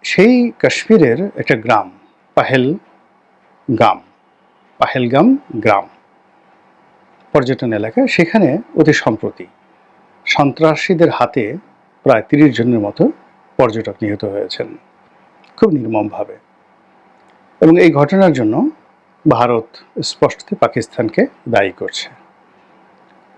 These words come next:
এবং পাকিস্তান বরাবরের মতো এটার দায় অস্বীকার করছে এবং এটি নিয়ে এখন কাশ্মীর সীমান্তে, অর্থাৎ জম্মু কাশ্মীর এবং আজাদ কাশ্মীর, পাকিস্তান অধ্যুষিত কাশ্মীর এবং ভারত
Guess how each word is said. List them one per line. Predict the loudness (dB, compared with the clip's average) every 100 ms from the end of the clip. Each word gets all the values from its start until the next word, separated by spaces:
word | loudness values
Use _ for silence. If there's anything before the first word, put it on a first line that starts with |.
| _ _ 2
এবং | 4 4
পাকিস্তান | 2 2 2 2
বরাবরের | 4 4 6 6
মতো | 4 2
এটার | 0 2
দায় | 4 2 0 -4
অস্বীকার | -6 -2 2 2
করছে | 0 -6 -4 -6 -6 -4
এবং | 0 2 2
এটি | 2 4
নিয়ে | 4 2
এখন | 0 0 -2 -8 _ _ _ _ _
কাশ্মীর | -4 -4 0 0
সীমান্তে, | 0 -4 -6 -8 -14 -16 _ _ _ _ -4
অর্থাৎ | 0 0 -2 _ _ _ -2
জম্মু | 2 4
কাশ্মীর | 4 0 -2 0
এবং | 2 2
আজাদ | 0 0 -2
কাশ্মীর, | -8 -8 -14 -6
পাকিস্তান | -4 -2 -2 -2
অধ্যুষিত | -2 -4 -2 0
কাশ্মীর | 0 -2 2 2 2 -6 _ _ _ -2
এবং | 0 0
ভারত | -2 2 0